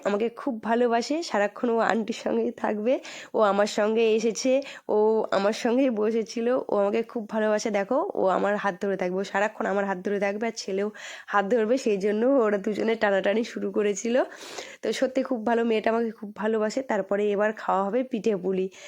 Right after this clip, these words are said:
তো দাদা বললো বাচ্চাদের একটু পিঠে পুলি খাইয়ে দিই,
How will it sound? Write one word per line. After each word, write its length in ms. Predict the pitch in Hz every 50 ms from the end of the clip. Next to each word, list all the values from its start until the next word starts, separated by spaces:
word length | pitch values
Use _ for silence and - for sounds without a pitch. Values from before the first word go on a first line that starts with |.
| - - - -
তো 160 | 220 208 202
দাদা 300 | 185 190 180 185 190 196
বললো 340 | 196 202 202 202 208 220 240
বাচ্চাদের 460 | 214 196 180 185 - 196 185 196 196
একটু 200 | 202 190 - 208
পিঠে 240 | - 208 185 196 190
পুলি 240 | 190 208 220 233 240
খাইয়ে 340 | - - 190 180 190 196
দিই, 220 | 190 202 247 311